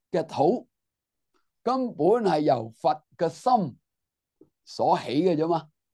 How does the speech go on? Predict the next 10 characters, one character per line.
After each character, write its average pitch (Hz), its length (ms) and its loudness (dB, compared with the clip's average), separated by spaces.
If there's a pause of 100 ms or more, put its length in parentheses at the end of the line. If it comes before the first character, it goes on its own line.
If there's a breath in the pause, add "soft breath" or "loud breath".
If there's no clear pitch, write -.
(520)
啊， 120 180 -8 (460)
由 131 200 -2
個 170 140 4
佛 147 320 -2 (420)
<clears throat> 185 260 -4
個 170 140 -2
心 190 500 -4
所 147 240 0
起 190 360 2
嘅 165 240 2